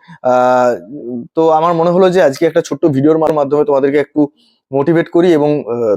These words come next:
তোমাদেরকে বলি, তার জন্যই আজকের ভিডিওটা বানানো। এতে দেখবে যে অনেকেই, আহ, অনেকটা এনথুস পাচ্ছ এবং পড়ার একটা, আহ, জোর পাচ্ছ, এ, এবং, আহ, পড়া,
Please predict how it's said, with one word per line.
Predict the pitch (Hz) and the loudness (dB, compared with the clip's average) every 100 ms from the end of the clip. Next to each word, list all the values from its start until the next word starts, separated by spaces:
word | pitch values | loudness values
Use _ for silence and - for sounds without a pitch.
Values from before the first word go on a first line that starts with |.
| - | -2
তোমাদেরকে | 139 143 147 147 | -4 0 0 0
বলি, | 151 170 - _ - | 0 0 -4 _ -4
তার | 151 | -2
জন্যই | 151 180 196 | 0 2 2
আজকের | 151 170 151 | 2 0 0
ভিডিওটা | 147 156 | 2 2
বানানো। | 143 135 151 160 _ | 2 0 -2 -4 _
এতে | 165 185 | -2 0
দেখবে | 175 170 185 | 2 2 2
যে | 196 | 2
অনেকেই, | 190 127 147 165 185 190 185 - - - - | 2 0 0 0 0 0 0 -8 -20 -14 -4
আহ, | 131 143 | -2 0
অনেকটা | 156 151 160 | -2 0 -2
এনথুস | - 156 151 185 | 0 -2 -2 -4
পাচ্ছ | - 170 - 185 - | -2 -2 0 -2 0
এবং | 147 147 147 | 0 0 0
পড়ার | 143 147 | 2 2
একটা, | 143 151 143 | 0 0 -2
আহ, | - - 120 117 120 | -2 0 0 0 0
জোর | 147 175 | 0 0
পাচ্ছ, | 170 151 - 202 - _ - _ | 0 -2 -2 -4 -4 _ -20 _
এ, | 139 131 - 127 123 | 0 2 0 0 2
এবং, | 131 143 139 - | 2 2 -2 0
আহ, | 135 127 | 2 2
পড়া, | 123 156 | 2 0